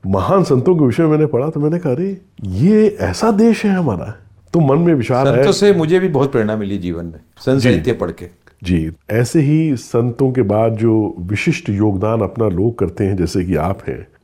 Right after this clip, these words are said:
Speaker 1: उन, उसका भी बड़ा प्रभाव पड़ेगा लोगों पे, बहुत प्रेरणा मिलेगी। और ऐसे ही लोगों को हम कहते हैं the change makers। तो, अ, आज हमारा वार्तालाप साक्षात्कार है श्री उदय महोरकर जी के साथ। The Change Makers series में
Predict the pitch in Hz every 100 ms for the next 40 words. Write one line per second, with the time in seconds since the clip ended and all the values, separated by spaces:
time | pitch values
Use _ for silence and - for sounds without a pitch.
0 | _ 110 113 - - 147 131 120 104 117
1 | 113 - 78 82 104 - 80 78 73 71
2 | 76 78 82 80 82 107 - 87 101 127
3 | 76 67 65 - _ _ _ _ 107 120
4 | 127 185 120 123 127 127 104 104 95 127
5 | 95 101 104 87 - 98 92 71 76 -
6 | - - - - _ _ 147 147 151 120
7 | 120 117 113 - _ _ 117 127 147 147
8 | - 113 113 120 131 131 127 - _ _
9 | _ _ 90 95 101 120 110 117 113 -
10 | - 90 - 98 - 101 101 87 87 87
11 | 82 - 98 101 95 104 110 85 113 131
12 | 135 85 80 - 73 65 _ _ _ 92
13 | - _ 101 104 - 135 143 117 107 110
14 | 131 123 - 101 120 131 113 87 80 98